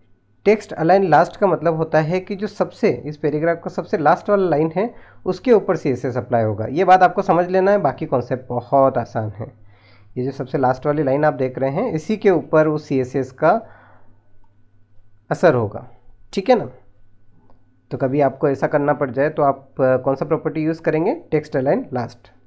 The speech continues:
चलिए यूज़ करके देखते हैं। यहाँ पर, अ, अभी इसे मैं हटा देता हूँ, अभी मैं रीलोड करता हूँ। अभी बिल-, बिल्कुल डिफ़ॉल्ट में जैसा था वैसा हो गया,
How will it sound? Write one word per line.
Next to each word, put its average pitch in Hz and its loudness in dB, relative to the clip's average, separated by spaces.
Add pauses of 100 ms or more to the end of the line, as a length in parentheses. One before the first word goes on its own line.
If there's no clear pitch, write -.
चलिए 202 -6 (140)
यूज़ 156 -2
करके 160 -2
देखते 143 -4
हैं। 180 -6 (1160)
यहाँ 143 2
पर, 151 0
अ, 139 2 (1000)
अभी 135 -4 (3000)
इसे 151 -2
मैं 139 -2
हटा 127 -2
देता 135 -4
हूँ, 180 -6 (2250)
अभी 127 -4
मैं 127 -2
रीलोड 131 -2
करता 135 -4
हूँ। 185 -6
अभी 143 -10
बिल-, 151 -8
बिल्कुल 160 -4
डिफ़ॉल्ट 151 -2
में 156 0
जैसा 143 -2
था 123 -6
वैसा 135 -6
हो 113 -8
गया, 110 -10